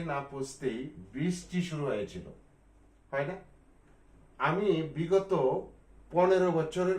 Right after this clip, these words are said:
কোশ্চেন, আমি no sooner had এবং hardly scarcely had রুলগুলিতে সবগুলিতে যদি the rain, then the rain started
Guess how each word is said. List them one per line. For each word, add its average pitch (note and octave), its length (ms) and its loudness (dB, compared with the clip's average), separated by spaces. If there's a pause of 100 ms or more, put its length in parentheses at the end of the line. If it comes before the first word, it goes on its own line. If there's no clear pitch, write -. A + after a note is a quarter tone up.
কোশ্চেন, D#3 380 -2 (1600)
আমি D3+ 180 0 (160)
no D3+ 80 -2 (120)
sooner F3 360 0
had F3+ 180 0 (440)
এবং C3+ 140 -4 (120)
hardly D3 480 -4 (220)
scarcely - 520 -4 (100)
had C#3+ 240 2 (760)
রুলগুলিতে E3 640 2 (720)
সবগুলিতে G3+ 680 4 (120)
যদি D3+ 260 0 (540)
the - 120 4 (140)
rain, F3+ 260 4 (200)
then C#3+ 180 4 (120)
the F3+ 80 6 (100)
rain E3 200 2 (140)
started D3+ 440 0